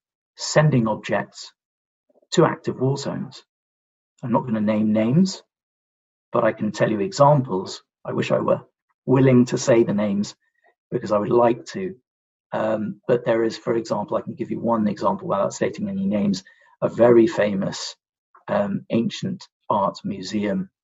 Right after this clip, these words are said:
sent objects to Afghanistan in the last several years. And there are N G Os, protection of culture N G Os in Afghanistan, which wrote to that museum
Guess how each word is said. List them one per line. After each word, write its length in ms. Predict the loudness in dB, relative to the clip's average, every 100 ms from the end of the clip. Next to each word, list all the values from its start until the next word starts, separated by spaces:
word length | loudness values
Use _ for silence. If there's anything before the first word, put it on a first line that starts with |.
| _ _ -14
sent 420 | -2 0 0 -2
objects 680 | -2 -2 0 -2 -2 -8 -16 -16 -4
to 120 | 0
Afghanistan 800 | 0 0 -2 -2 -6 -8 -8 -12 _ _ _ _ _ _ _ _ _
in 140 | -2 2
the 80 |
last 400 | 4 4 2 -4
several 360 | -4 -4 -2 -2
years. 340 | 0 0 0
And 400 | -4 -4 -4 -6 -10 _ _ _ 0
there 300 | 2 2 2
are 220 | 2 2
N 140 | 0 2
G 180 | 2
Os, 260 | 2 -2 -6
protection 400 | -6 -6 -4 -8
of 80 | -4
culture 280 | -4 -4 -6
N 140 | -4
G 140 | -4
Os 220 | -6 -6 -6
in 60 |
Afghanistan, 600 | -8 -6 -8 -6 -6 -6 -10 _ -8
which 220 | -8 -2
wrote 260 | 4 6 4
to 160 | -4
that 220 | -2 -2 -6
museum 460 | -8 -4 -2 -4